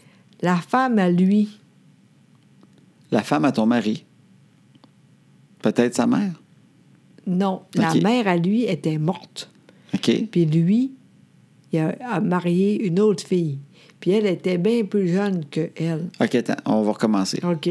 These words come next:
Speaker 2: Ton mari, son
Speaker 1: Oui.
Speaker 2: papa, avait perdu sa femme.
Speaker 1: Oui.
Speaker 2: Et il a marié une autre fille
Speaker 1: Oui.
Speaker 2: qui était beaucoup plus jeune que lui.
Speaker 1: Oui.
Speaker 2: D'accord.
Speaker 1: D'ailleurs, d'ailleurs,
Speaker 2: D'ailleurs.
Speaker 1: d'ailleurs.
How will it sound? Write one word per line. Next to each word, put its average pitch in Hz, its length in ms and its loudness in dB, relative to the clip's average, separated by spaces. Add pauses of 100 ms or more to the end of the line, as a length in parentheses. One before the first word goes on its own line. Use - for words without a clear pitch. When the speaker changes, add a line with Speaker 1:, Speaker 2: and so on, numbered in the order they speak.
(160)
Speaker 2:
Ton 139 120 4
mari, 135 360 0 (200)
son 170 200 2
Speaker 1:
Oui. 113 100 -2
Speaker 2:
papa, 139 300 0 (680)
avait 104 160 0
perdu 104 240 -2
sa 95 140 -2
femme. - 340 -6
Speaker 1:
Oui. 190 200 -2 (300)
Speaker 2:
Et 120 100 4
il 117 240 2
a 107 80 0
marié 107 320 2
une 117 80 2
autre 90 160 -2
fille 180 360 -2
Speaker 1:
Oui. 170 240 2
Speaker 2:
qui - 80 -2
était 110 160 2
beaucoup 104 260 -2
plus 95 160 -4
jeune 131 240 2
que 110 100 -2
lui. - 300 -2
Speaker 1:
Oui. 165 320 -2
Speaker 2:
D'accord. 208 320 2
Speaker 1:
D'ailleurs, 156 220 -2 (360)
d'ailleurs, 226 300 0
Speaker 2:
D'ailleurs. 180 320 0 (260)
Speaker 1:
d'ailleurs. 185 540 0